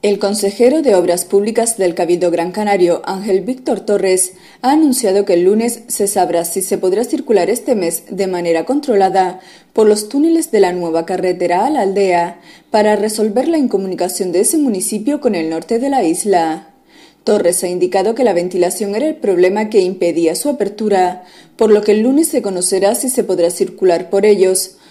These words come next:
organizando convoys de ochenta vehículos y en qué tramos horarios se haría para recuperar la comunicación con el norte de la isla, tras cerrarse la Gran Canaria doscientos desde el Risco hasta la aldea.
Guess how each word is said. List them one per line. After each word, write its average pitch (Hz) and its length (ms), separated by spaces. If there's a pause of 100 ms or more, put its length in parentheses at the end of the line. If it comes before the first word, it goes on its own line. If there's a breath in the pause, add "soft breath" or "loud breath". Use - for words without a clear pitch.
(140 soft breath)
organizando 220 680
convoys 202 520
de 196 100
ochenta 180 440
vehículos 240 720
y 202 180
en 180 160
qué 185 160
tramos 285 400
horarios 180 560
se - 180
haría 202 520 (320 loud breath)
para 220 240
recuperar 214 500
la 320 140
comunicación 185 680
con 175 160
el 165 160
norte 165 300
de 320 100
la 247 140
isla, 196 560 (260 loud breath)
tras 214 260
cerrarse 233 400
la 330 100
Gran 196 180
Canaria 175 340
doscientos 240 640
desde 185 380
el 156 120
Risco 202 360
hasta 277 320
la 302 100
aldea. 180 680